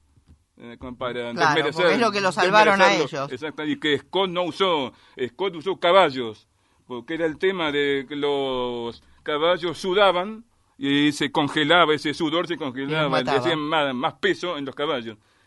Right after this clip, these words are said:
Speaker 1: Y tenían que llevar las bolsas de avena, que, y esto tenía más peso. De, lo, los perros lo, de Grenadier no sudaban, ¿no? Sí, tenían, regulaban
Speaker 2: No,
Speaker 1: su
Speaker 2: porque eran
Speaker 1: temperatura.
Speaker 2: perros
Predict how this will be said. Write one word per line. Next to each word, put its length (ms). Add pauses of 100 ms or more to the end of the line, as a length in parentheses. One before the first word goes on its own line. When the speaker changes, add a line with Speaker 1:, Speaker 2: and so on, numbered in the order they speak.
Speaker 1:
Y 120
tenían 360
que 120
llevar 340
las 180
bolsas 520
de 220 (580)
avena, 420
que, 120
y 60
esto 160
tenía 140
más 240
peso. 300
De, 340 (340)
lo, 840
los 160
perros 460
lo, 400
de 180
Grenadier 300
no 220
sudaban, 440
¿no? 100
Sí, 180
tenían, 680
regulaban 540
Speaker 2:
No, 100
Speaker 1:
su 40
Speaker 2:
porque 160
eran 160
Speaker 1:
temperatura. 340
Speaker 2:
perros 140